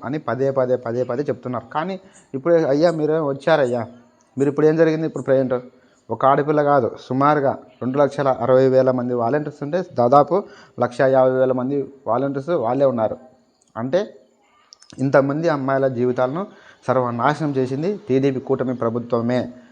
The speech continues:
ఇప్పుడు నిరాహార దీక్ష చేస్తున్నారు, ఆ, విజయవాడలో దాదాపు ఆరు నెలల నుంచి, ఆరు నెలల నుంచి అనేక రకాలుగా, అనేక రకాలుగా రోడ్డున పన్నారు. ఆ, బాలికలు పన్నారు, అలాగే అబ్బాయిలు పన్నారు,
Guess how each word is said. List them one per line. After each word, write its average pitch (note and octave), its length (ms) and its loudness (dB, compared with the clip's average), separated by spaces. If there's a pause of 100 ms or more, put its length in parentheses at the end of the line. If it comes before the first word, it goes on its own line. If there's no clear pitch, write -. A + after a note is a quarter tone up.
(100)
ఇప్పుడు F3 260 -2
నిరాహార D3+ 500 0
దీక్ష C3 300 0 (300)
చేస్తున్నారు, B2 520 -2 (640)
ఆ, C#3 140 -4 (240)
విజయవాడలో B2 440 4 (960)
దాదాపు D3 280 0
ఆరు C3+ 180 0
నెలల B2+ 160 0
నుంచి, C3+ 380 -4 (120)
ఆరు A#2 140 2
నెలల A#2+ 140 -4
నుంచి C#3 340 -6 (320)
అనేక C3+ 300 0
రకాలుగా, C3+ 520 -4 (380)
అనేక B2+ 260 -2
రకాలుగా A#2+ 640 -2
రోడ్డున D3 380 0
పన్నారు. A#2+ 340 -4 (680)
ఆ, D3 120 -8 (460)
బాలికలు A#2+ 520 2
పన్నారు, B2 360 0
అలాగే B2+ 320 0
అబ్బాయిలు A#2+ 520 0
పన్నారు, A#2+ 680 -6